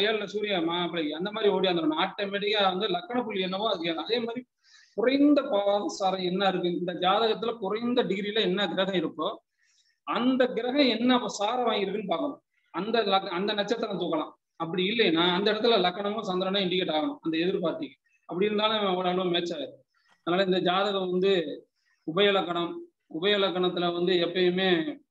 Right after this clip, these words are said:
கேந்திரத்துல கிரகங்கள் எப்பயுமே வலிமை இழக்கத்தான் செய்யும், கோணம் தான் வலிமையை கொடுக்கும். அதுவும் கேந்திரத்துல பாவிகள் இருக்கக்கூடாது. இந்த இடத்துல பாத்தீங்கன்னா சந்திரன் ஒரு தேய்பிறை சந்திரன், அதாவது சனி ஒரு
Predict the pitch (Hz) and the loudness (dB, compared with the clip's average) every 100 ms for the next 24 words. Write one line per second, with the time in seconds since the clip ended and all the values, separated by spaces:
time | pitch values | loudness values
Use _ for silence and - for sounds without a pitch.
0 | _ _ _ - 196 226 220 196 190 196 | _ _ _ -4 -2 -2 -6 -6 -2 0
1 | 165 190 214 202 180 165 180 180 190 156 | 2 0 0 -2 -2 0 0 0 0 0
2 | 175 185 165 160 165 180 - 180 175 151 | 0 0 2 2 0 -6 -10 -8 -2 -2
3 | 143 - 165 196 196 196 202 170 175 175 | -2 -4 -2 2 2 2 2 2 2 2
4 | 156 151 160 170 175 143 - 180 185 175 | 2 -2 -4 -6 -6 -8 -8 -6 -4 -2
5 | 196 202 202 196 190 185 170 170 185 170 | -2 -2 -6 -4 -4 -2 -2 0 0 2
6 | 160 170 180 151 139 - _ - 160 170 | 0 0 -2 0 -2 -6 _ -2 -2 0
7 | 175 185 175 170 175 185 165 160 180 190 | -2 -2 -2 0 0 -2 -4 -2 -2 0
8 | 180 170 175 175 180 175 165 - 156 156 | 0 0 -2 -2 -2 -2 -4 -4 -2 -2
9 | 170 - _ _ _ _ _ _ _ 160 | -4 -6 _ _ _ _ _ _ _ -4
10 | 160 175 180 180 165 160 156 151 151 151 | -2 2 2 2 2 0 0 0 0 0
11 | 160 185 190 180 | -2 0 2 0